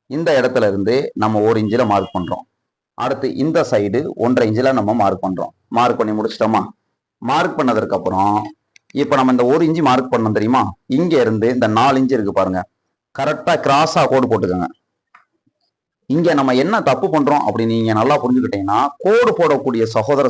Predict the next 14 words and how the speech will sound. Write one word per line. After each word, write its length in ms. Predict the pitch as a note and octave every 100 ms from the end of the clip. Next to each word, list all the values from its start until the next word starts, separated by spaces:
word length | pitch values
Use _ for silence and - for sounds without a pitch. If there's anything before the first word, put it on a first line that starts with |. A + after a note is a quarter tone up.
| A2+
சகோதரிகள் 500 | F#2+ A2+ G2+ G2 F#2
வந்து 200 | F#2+ A2+ D#3+ - _ _ _ -
கோடை 240 | G3 G3+ D3+
கரெக்டா 260 | D3 - F#3+ - C3+
இந்த 140 | D3 C3 -
கீழ்கோட்டுக்கு 540 | B3 C4 F#3+ D#3+ B2+ -
கீழே 160 | G3+ C#3+
இறக்கிடணும், 460 | C3+ D3+ D3+ G#2+ - - _ _ _ _ _ C3
மேல 160 | G3 A3 E3
ஏத்திடக்கூடாது. 640 | F#3 F#3 D#3 B2 A2 G2+ F2+ _ - - -
ஐயோ 200 | D3 E3+ D#3
கீழே 160 | F#3+ F#3+ F3
போயிருமோ 340 | E3+ D#3 D#3 D3 C3
இறங்கிருமோ 440 | E3 F3 D3+ D#3+